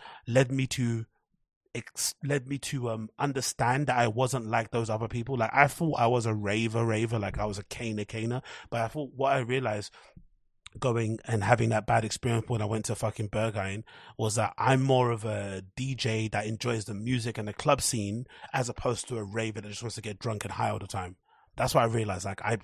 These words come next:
if somebody told me now all you could do is only D J and not rave, I'd be happy with it. Like, I'm more into D Jing, I'm more into listening to music, and I'm more into going to clubs as a spectacle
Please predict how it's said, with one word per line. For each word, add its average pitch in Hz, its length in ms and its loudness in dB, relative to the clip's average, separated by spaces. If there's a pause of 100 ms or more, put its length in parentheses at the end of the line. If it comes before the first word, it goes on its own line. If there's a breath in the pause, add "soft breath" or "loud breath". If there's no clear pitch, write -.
(240 loud breath)
if 110 100 -8
somebody 131 280 0
told 123 180 0
me 117 80 0
now 113 240 0
all 131 140 2
you 131 100 2
could 113 140 -6
do 120 100 -4
is 107 160 -8
only 110 200 -2
D 120 180 -4
J 117 100 -6
and 110 140 -4
not 113 140 -2
rave, 131 300 2
I'd 110 120 -6
be 107 80 -4
happy 101 280 0
with 92 160 -6
it. 87 120 -8
Like, 95 200 -10
I'm 101 280 -4 (260 loud breath)
more 120 320 2
into 117 260 0
D 110 200 -4
Jing, 107 420 -2
I'm 95 140 -8
more 101 200 -4
into 101 240 -10
listening 107 300 -8
to 98 100 -12
music, 107 380 -6
and 98 100 -6
I'm 98 80 -6
more 104 200 0
into 104 180 -2
going 110 240 -4
to 110 100 -12
clubs 113 380 -4 (260 loud breath)
as 110 140 -4
a 101 60 -2
spectacle 120 680 -2